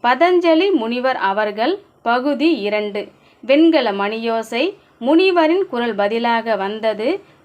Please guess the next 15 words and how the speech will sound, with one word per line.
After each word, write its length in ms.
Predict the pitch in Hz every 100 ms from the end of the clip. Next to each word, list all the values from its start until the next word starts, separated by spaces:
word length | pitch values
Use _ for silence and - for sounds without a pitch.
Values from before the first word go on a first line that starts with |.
| 240
"குருநாதரே, 960 | 359 415 330 240 214 214 208 247 370 _ _ 208
தவத்தை 460 | 247 339 359 339
பற்றி 400 | 330 240 - 302
சொல்லுங்கள்" 680 | 302 233 233 226 214 233 208
என்றான் 460 | 185 196 202 240 285
சீடன் 340 | 220 214 214
ஒருவன். 460 | 214 214 214 277 381 - - -
"உடல் 480 | 285 302 220 311 415 - -
ஐம்புலன்கள் 840 | 262 370 359 262 269 294 277 220
மூலம் 400 | 202 208 277 262 - - -
வெளியில் 480 | 269 349 381 311 208
பாய்வதை 680 | 208 214 240 233 226 220 349 - -
கட்டுப்படுத்துவதே 1160 | - 320 320 269 214 202 214 233 220 208 254 370 208
தவம். 360 | 190 208 220 214 - -
மேலும் 460 | 202 214 233 240 370